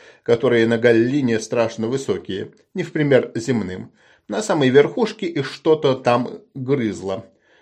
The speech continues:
Кхоли Кхок решил ее зафиксировать,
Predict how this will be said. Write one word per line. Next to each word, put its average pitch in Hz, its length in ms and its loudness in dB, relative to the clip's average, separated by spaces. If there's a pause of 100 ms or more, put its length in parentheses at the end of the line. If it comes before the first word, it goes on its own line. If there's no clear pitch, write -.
(140)
Кхоли 190 500 4
Кхок - 320 -4
решил 160 340 0
ее 156 200 2
зафиксировать, 151 960 -6